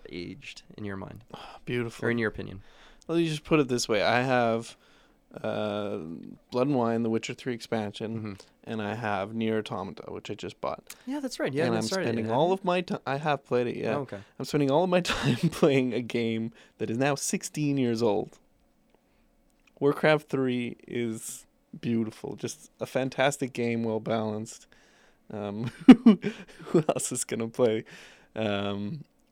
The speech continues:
Speaker 2: uh, who else? What other game do you know out there that has a community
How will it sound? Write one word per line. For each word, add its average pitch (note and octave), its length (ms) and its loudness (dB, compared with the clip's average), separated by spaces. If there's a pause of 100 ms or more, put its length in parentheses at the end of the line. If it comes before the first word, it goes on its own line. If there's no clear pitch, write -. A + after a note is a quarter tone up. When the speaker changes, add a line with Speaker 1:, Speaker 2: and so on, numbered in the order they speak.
(140)
Speaker 2:
uh, - 100 -6 (380)
who F#3+ 140 6
else? G3 180 6 (360)
What E3 120 4
other F#3 180 6
game C#3 320 4
do C3 100 -2
you B2+ 80 6
know A#2+ 240 4
out A2 120 2
there G2+ 360 0 (220)
that A2+ 120 -4
has C#3 260 0
a C3+ 40 4
community B2+ 800 2